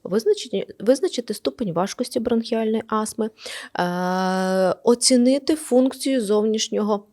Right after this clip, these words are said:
дихання, наскільки є виражений бронхоспазм, е, наскільки він є вираженим.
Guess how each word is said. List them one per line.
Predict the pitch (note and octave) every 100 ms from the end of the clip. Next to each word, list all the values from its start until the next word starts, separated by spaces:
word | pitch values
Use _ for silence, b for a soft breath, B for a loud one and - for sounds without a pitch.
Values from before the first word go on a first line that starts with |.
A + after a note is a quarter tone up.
| _
дихання, | F#3+ A3 A3+ G#3 F3+ D#3 F3+ _
наскільки | - G#3 - D4+ - G#3
є | F#3+ A3 A3+ B B
виражений | G3 B3 A3 F3+ F3 F3
бронхоспазм, | E3+ A#3 A3+ F3 - - C4 D4+ C#4
е, | C#4 B B - A3+ A#3 A#3 A#3 A#3+ A#3 A#3 A3+ A#3 A3+ -
наскільки | G#3 A3+ - C4 G#3+
він | G#3+ A3
є | G#3
вираженим. | F#3+ F3 D#3 E3 E3 D#3